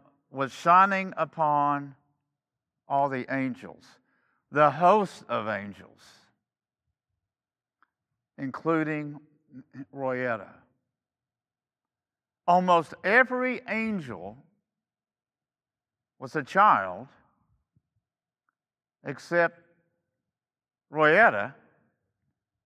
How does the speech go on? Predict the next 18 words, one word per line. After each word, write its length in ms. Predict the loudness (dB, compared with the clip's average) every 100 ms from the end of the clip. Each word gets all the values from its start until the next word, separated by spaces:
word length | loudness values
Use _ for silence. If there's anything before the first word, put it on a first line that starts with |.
| _ _ _ _
who 140 | -8 -2
was 500 | 2 2 0 -10 -20 _ _ _ -10
an 120 | -6
adult 400 | -2 0 0 -2
child. 460 | -8 -10 -10 -18 -20 _ _ _ _ _ _ _ _ _ _ _ _ _ _ _ _ _ _ _ _ _ _ _ _ _ _ _ _ _ _ _ _ _ -2
And 160 | 0
at 140 | 0 4
that 300 | 4 4 4
moment, 540 | 4 6 4 2 0 -6
as 160 | -10 -2
they 140 | -2
were 280 | -2 -6 -8 _ _ _ _
singing, 420 | -6 -2 -2 -4
"Hark 360 | 2 4 4 2
the 140 | 0
Herald 400 | 4 4 4 0
Angels 480 | -4 -6 -8 -8 -10
Sing," 680 | -8 -6 -4 -4 -8 -14